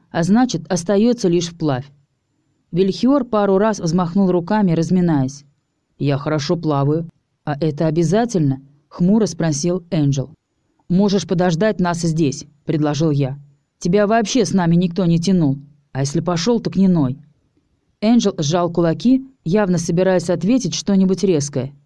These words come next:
но сдержался. Похоже, начал умнеть. «Дело не в том, что меня что-то не устраивает», нехотя сказал Энджел. «Я просто не умею плавать».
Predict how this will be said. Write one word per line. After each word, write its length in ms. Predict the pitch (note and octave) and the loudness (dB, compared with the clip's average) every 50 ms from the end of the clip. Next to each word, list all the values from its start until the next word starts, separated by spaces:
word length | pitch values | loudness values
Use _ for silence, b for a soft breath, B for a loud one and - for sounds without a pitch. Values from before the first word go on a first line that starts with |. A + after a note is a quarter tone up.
| _ _ - | _ _ 0
но 120 | G#3 A#3+ | 2 2
сдержался. 580 | A#3 - G#3+ E3 C#3+ D3 C3 C#3 - - - - _ _ _ _ _ _ _ _ _ _ | 2 2 -2 0 0 -2 -2 -4 -6 -12 -18 -20 _ _ _ _ _ _ _ _ _ _
Похоже, 460 | - D3 C#3 - G#3 A#3+ A#3 A3+ B3+ B3+ | -6 -6 -2 0 0 2 2 0 0 0
начал 360 | F#3 E3+ E3 D#3+ E3 - E3 E3+ | 0 0 0 0 -2 -4 -4 0
умнеть. 460 | F#3 D#3+ D3+ C3 A#2+ C#3 - - _ _ _ _ _ _ _ _ _ _ _ _ _ _ _ _ _ _ | 0 0 0 0 -2 -4 -10 -16 _ _ _ _ _ _ _ _ _ _ _ _ _ _ _ _ _ _
«Дело 300 | - C#3 C3+ F#3 F#3+ F#3+ | -10 -2 0 2 2 4
не 140 | F#3 F#3+ F#3 | 4 2 2
в 80 | E3+ - | 0 -2
том, 400 | - - A3+ G3+ D3 C3 B B B B B | -2 0 0 2 0 -2 B B B B B
что 200 | - - - E3+ | -14 -6 0 0
меня 220 | E3+ F3 F#3 F3+ | 2 2 2 0
что-то 300 | E3 E3+ G3 G3 F#3 F#3+ | -2 -2 -2 0 2 2
не 120 | F3+ F3+ F#3 | 2 2 2
устраивает», 720 | F3 E3+ E3+ G3+ F#3+ F3 D#3+ D3 C#3+ C3 C3+ B2+ B2+ - - _ _ _ _ _ | 0 -2 -2 0 0 0 2 0 0 0 -2 -4 -6 -8 -14 _ _ _ _ _
нехотя 420 | D#3+ F3 G#3 A#3+ A#3 - F#3 E3+ D#3+ | 0 2 2 2 0 -2 -2 -2 -4
сказал 400 | - - E3+ D3+ D#3+ E3+ E3+ E3+ | -2 -2 -2 0 0 0 -2 0
Энджел. 380 | F3 D#3 C3+ B2+ A#2+ C3 B2+ - - _ _ _ _ _ _ _ _ | 0 0 -2 -2 -2 -6 -12 -12 -20 _ _ _ _ _ _ _ _
«Я 80 | C#3+ | -10
просто 340 | C#3 - G3 G#3 G3 F#3 G3 F#3 | -4 0 0 0 0 0 0 0
не 140 | F3+ F3 | 2 2
умею 300 | E3+ E3+ F3+ F3+ F3 E3+ | 2 2 2 2 0 0
плавать». 480 | E3+ E3+ E3 D3+ C3+ B2 B2 - - | 0 0 0 0 -2 -4 -6 -10 -14